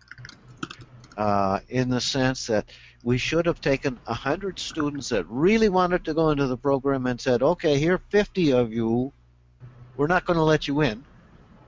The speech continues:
and fifty of you, you can come in," and then compare how those students do. So the bias in the study is that those that came in really wanted to be there,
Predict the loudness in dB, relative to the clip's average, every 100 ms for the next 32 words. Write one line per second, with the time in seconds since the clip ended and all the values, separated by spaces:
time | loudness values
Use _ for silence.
0 | -20 -20 -20 -10 -2 0 0 -4 -16 -6
1 | 0 0 2 0 2 0 -2 -2 -2 0
2 | -2 0 -2 2 0 -2 -8 -16 -4 -2
3 | 2 2 2 2 -2 -4 -4 -4 -2 2
4 | 4 4 4 2 -4 -20 -20 -6 0 0
5 | 2 2 2 0 -6 -6 -10 -16 -14 -16
6 | -20 -20 -20 -20 -12 0 2 2 0 -2
7 | -2 -2 2 4 6 4 2 -4 -4 -4
8 | -4 -2 -2 0 -2 -2 -4 -2 0 0
9 | -2 -10 -16 -12 -8 -8 -10 -20 -14 -6
10 | -4 0 0 0 -4 -14 -20 -6 2 4
11 | 4 4 2 -2 -2 -2 -2 -6